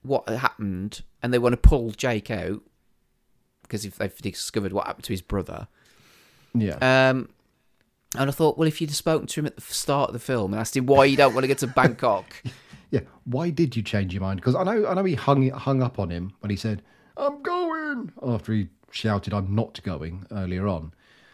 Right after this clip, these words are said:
Speaker 2: I'm pretty sure he would have had to have gone back into the office to go and pick up tickets and, and more details and whatever.
Speaker 1: Hmm. Um,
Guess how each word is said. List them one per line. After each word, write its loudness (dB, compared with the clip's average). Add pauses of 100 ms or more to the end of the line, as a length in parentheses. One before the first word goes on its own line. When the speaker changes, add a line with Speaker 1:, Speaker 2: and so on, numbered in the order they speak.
(200)
Speaker 2:
I'm -4
pretty -2
sure 0
he 0
would 0
have 0
had -2
to -4
have -2
gone 0
back -6
into -4
the -2
office -8 (540)
to -20
go 0
and -4
pick -8
up -14
tickets -10
and, -6
and -6
more -2
details -2
and -2
whatever. -2 (680)
Speaker 1:
Hmm. -4
Um, -2